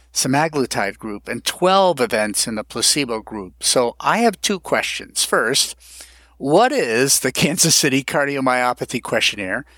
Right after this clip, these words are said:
and how well do these scores correlate to clinical event rates?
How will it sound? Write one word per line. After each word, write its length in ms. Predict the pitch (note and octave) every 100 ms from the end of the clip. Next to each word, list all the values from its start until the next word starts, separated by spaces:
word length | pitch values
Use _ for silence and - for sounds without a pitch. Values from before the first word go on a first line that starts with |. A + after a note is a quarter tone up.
| - - -
and 140 | E3
how 180 | C#3+ G#3
well 240 | G3+ D#3
do 140 | D3+ D3
these 260 | C#3+ F3+
scores 720 | - - - G3 F3+ C#3 C3+ -
correlate 640 | - F#3 D#3+ D3 C#3+ -
to 160 | - A#2+
clinical 600 | - - D#3 C#3 C3 A#2+
event 380 | B2 A2+ C#3 D3
rates? 640 | - G#2 A2 - - -